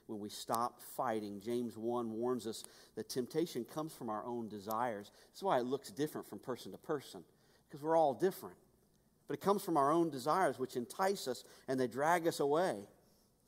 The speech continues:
These desires give birth to sinful actions, and when sin is allowed to grow, when it goes unchecked, it gives birth to death. Don't be misled,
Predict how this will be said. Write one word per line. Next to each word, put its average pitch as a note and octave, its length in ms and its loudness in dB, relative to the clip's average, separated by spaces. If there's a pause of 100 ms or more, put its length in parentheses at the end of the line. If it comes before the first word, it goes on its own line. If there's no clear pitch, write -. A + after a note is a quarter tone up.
(220)
These F#3+ 200 2
desires E3+ 560 8
give C#3 280 4
birth E3+ 340 6
to D#3 80 0
sinful F3 460 4
actions, E3+ 640 0 (180)
and D#3 140 4
when D#3+ 160 4
sin A3+ 400 2
is F3+ 120 4
allowed F3 480 8
to D#3+ 80 2
grow, E3 640 6 (920)
when F3 140 6
it E3+ 120 6
goes G#3 240 10
unchecked, F#3+ 680 4 (320)
it B2 80 -12
gives B2+ 180 -2
birth C3+ 280 2
to B2 100 -2
death. G2 500 -6 (1400)
Don't C#3 160 0
be D#3 180 0
misled, A#2 680 -2